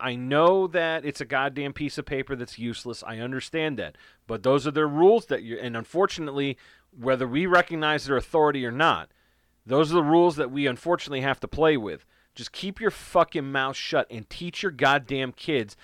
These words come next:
to keep their mouth shut. The, like, that's the problem is, like, I even talked about this before. Like, my kid's seventeen. Well, before he went to first grade,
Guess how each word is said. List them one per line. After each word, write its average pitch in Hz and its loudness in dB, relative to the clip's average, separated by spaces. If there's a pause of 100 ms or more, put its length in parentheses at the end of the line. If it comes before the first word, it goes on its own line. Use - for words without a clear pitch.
(180)
to 143 -8
keep - -8
their 123 0
mouth 123 -2
shut. - -6
The, 117 -8
like, 127 -6
that's 147 0
the 185 -2
problem 180 4
is, 123 -6
like, 123 -2
I 135 0
even 165 -6
talked 156 -2
about 139 0
this 135 -12
before. 151 0 (420)
Like, 127 -6
my 139 0
kid's 160 -6
seventeen. 143 -2
Well, 123 0
before 151 -4
he 156 -8
went 135 -6
to 127 -6
first 151 -4
grade, 127 -4